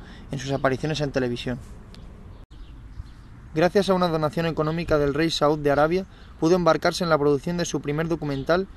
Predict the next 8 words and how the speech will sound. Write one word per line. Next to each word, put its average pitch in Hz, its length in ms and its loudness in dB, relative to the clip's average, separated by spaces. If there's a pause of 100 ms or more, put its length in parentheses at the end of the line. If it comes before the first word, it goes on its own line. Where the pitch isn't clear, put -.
(120)
Señores 160 440 0
del 151 120 4
Espacio. 131 420 -2 (560)
El 143 80 2
éxito 170 320 2
de 180 60 6
esta 165 160 2
película 165 480 2